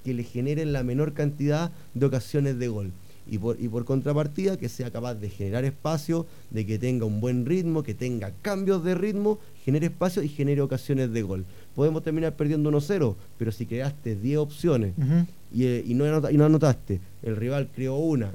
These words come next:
Speaker 1: y te anotó el gol, ¿qué es lo que queda? Lo, tal vez lo más sencillo, afinar la puntería
Speaker 2: Ujú.
Speaker 1: y a lo mejor, eh, ni siquiera mejorar en la parte defensiva. ¿Ya?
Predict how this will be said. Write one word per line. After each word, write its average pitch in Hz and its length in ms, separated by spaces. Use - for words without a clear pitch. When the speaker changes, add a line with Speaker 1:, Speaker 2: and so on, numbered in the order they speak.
Speaker 1:
y 107 120
te 113 80
anotó 117 260
el 147 80
gol, 190 340
¿qué 165 80
es 170 60
lo 170 100
que 156 140
queda? 202 360
Lo, 127 240
tal 135 140
vez 165 140
lo 156 120
más 156 160
sencillo, 147 580
afinar 127 340
la 156 140
puntería 175 640
Speaker 2:
Ujú. 127 280
Speaker 1:
y 180 360
a 131 80
lo 135 140
mejor, 170 440
eh, 113 320
ni 123 80
siquiera 156 380
mejorar 151 380
en 170 80
la 165 80
parte 160 240
defensiva. 156 580
¿Ya? 151 320